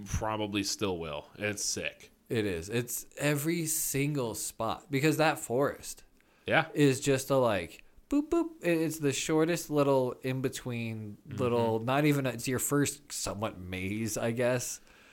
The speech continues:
Speaker 2: You
Speaker 1: Yeah, or just,
Speaker 2: know?
Speaker 1: like, zone that you have to navigate through, and there's baddies and that you can avoid.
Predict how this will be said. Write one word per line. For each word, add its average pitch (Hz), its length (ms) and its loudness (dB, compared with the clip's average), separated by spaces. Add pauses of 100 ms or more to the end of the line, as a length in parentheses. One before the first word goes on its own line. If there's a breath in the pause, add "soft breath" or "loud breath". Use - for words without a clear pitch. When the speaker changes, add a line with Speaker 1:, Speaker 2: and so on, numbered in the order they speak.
(240 loud breath)
Speaker 2:
You 143 200 6
Speaker 1:
Yeah, 135 180 6
or 127 60 8
just, 123 240 8
Speaker 2:
know? 117 60 4
Speaker 1:
like, 165 100 -4
zone 113 320 2
that 143 100 -2
you 127 80 -2
have 135 120 -2
to 117 80 -2
navigate 131 500 -4
through, 165 360 0
and 127 120 0
there's 110 180 0
baddies 117 520 -2
and 110 100 -8
that 113 100 -6
you 113 120 -4
can 113 120 -8
avoid. 113 480 -4